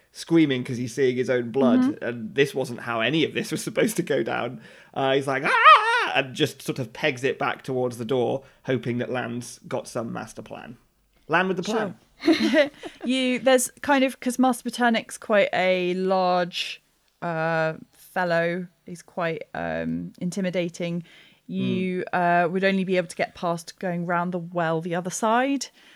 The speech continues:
Speaker 2: In doing so,
Speaker 1: Okay.
Speaker 2: you pass Cyril's slumped body in one of the, uh, the corners of the room. Do you
Speaker 1: Yeah,
Speaker 2: choose to
Speaker 1: Koshi's
Speaker 2: do
Speaker 1: sort of,
Speaker 2: anything?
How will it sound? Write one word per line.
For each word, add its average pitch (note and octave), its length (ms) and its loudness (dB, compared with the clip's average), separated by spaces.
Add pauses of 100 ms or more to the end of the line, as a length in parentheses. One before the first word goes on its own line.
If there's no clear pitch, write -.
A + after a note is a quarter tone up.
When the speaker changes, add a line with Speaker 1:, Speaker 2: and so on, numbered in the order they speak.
(180)
Speaker 2:
In A3 120 4
doing G#3 300 6
so, G3+ 200 2
Speaker 1:
Okay. F#3+ 120 4
Speaker 2:
you G3 240 -2
pass F#3 640 -2
Cyril's F3+ 760 -4 (120)
slumped - 580 -6
body F3+ 480 -2 (640)
in F3+ 240 -2
one F3+ 160 -4
of E3+ 180 -8
the, E3+ 260 -6
uh, E3 400 -6
the F3+ 80 -10
corners E3 440 -10
of E3 100 -16
the - 80 -14
room. F3+ 360 -8 (920)
Do B2+ 80 -4
you B2 60 0
Speaker 1:
Yeah, B2 80 0
Speaker 2:
choose F#3+ 100 -4
to D#3 60 2
Speaker 1:
Koshi's D#3 180 -2
Speaker 2:
do G#3 80 -2
Speaker 1:
sort A3 200 0
of, B2+ 60 2
Speaker 2:
anything? A#2 180 -2